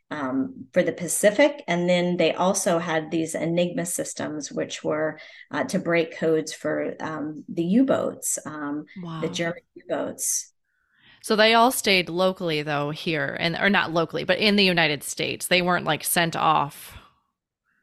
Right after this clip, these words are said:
Speaker 1: The book, the women in this particular book, yes. But I,
Speaker 2: Okay.
Speaker 1: there may have been women doing things, you know, in, in U S women in other parts of the world as well.
Speaker 2: Okay. Yeah, 'cause I know I've read one, um,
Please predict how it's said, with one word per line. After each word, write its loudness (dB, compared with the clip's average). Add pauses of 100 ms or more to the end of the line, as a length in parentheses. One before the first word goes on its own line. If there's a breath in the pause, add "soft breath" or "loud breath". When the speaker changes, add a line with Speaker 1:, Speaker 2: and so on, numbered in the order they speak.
(440)
Speaker 1:
The 8
book, 6
the 6
women 4
in 2
this 6
particular -2
book, -4
yes. -4
But 0
I, 4
Speaker 2:
Okay. 2
Speaker 1:
there 2
may 0
have 2
been 4
women 0
doing 0
things, -4
you -4
know, -4
in, -4
in -4
U 4
S 2
women -2
in -4
other -4
parts -10
of -8
the -6
world -6
as -10
well. -8 (400 soft breath)
Speaker 2:
Okay. -6
Yeah, 2
'cause -4
I 4
know 2
I've 2
read 0
one, -2
um, -4